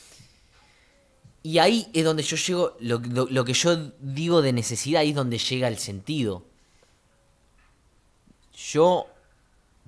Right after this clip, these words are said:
para irme a vivir solo, necesito, sí o sí,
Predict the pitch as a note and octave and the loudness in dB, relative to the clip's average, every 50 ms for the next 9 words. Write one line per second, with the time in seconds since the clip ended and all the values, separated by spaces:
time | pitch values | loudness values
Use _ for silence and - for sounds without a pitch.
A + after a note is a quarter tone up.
0 | - _ - B2+ A2+ G#2 G2+ F#2+ F2+ F2 F2 - - _ _ _ _ _ _ _ | -18 _ 2 4 6 6 4 2 -2 -6 -8 -12 -20 _ _ _ _ _ _ _
1 | _ _ _ _ _ _ _ _ _ _ _ - C3 D3 D#3+ D3+ C#3 C#3 C#3 C#3+ | _ _ _ _ _ _ _ _ _ _ _ -8 -4 -2 0 0 2 2 0 0
2 | D3 C#3+ - - F3 D#3 C#3 C#3 C#3+ D3 D3 - _ - - _ _ _ _ - | 0 -2 -2 0 0 0 0 0 -4 -6 -12 -20 _ -20 -20 _ _ _ _ -6
3 | C3 D3 E3+ F#3 G3+ G3+ F3 - - E3 D3+ - - - A3+ A#3+ F#3 C3+ - G#2 | -4 0 2 4 4 4 4 2 0 0 0 0 -2 -2 -4 -4 -8 -6 -6 -6
4 | F#2 - - _ _ - - - - A#3 A#3 G#3+ E3+ - - - A3 A3+ F#3 B2+ | -6 -8 -14 _ _ -6 -2 -2 -2 0 2 0 0 2 0 -2 -2 -2 -2 -4
5 | F#2 - | -6 -10